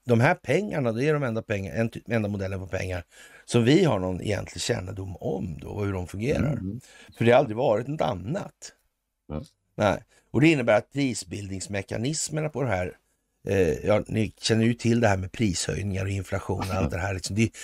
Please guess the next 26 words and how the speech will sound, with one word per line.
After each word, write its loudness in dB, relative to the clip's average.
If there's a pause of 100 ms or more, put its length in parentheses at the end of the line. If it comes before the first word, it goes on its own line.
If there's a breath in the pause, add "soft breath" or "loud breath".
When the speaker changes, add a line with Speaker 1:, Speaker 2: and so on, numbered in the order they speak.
(140 loud breath)
Speaker 1:
det 4
är 8
Speaker 2:
Vi 8
Speaker 1:
ju 8
Speaker 2:
har, 6
Speaker 1:
rena 4
Speaker 2:
vi 6
har 4
inte -2
en 0
aning 0
om -2
vad 0
någonting -2
Speaker 1:
Nå-, -12
Speaker 2:
kostar -8
Speaker 1:
nej, 2
Speaker 2:
egentligen. -12
Speaker 1:
i -4
förhållande -2
Speaker 2:
Inte -2
Speaker 1:
till 0
någonting -2
Speaker 2:
någonting. -4
Speaker 1:
annat, -12
nej. -10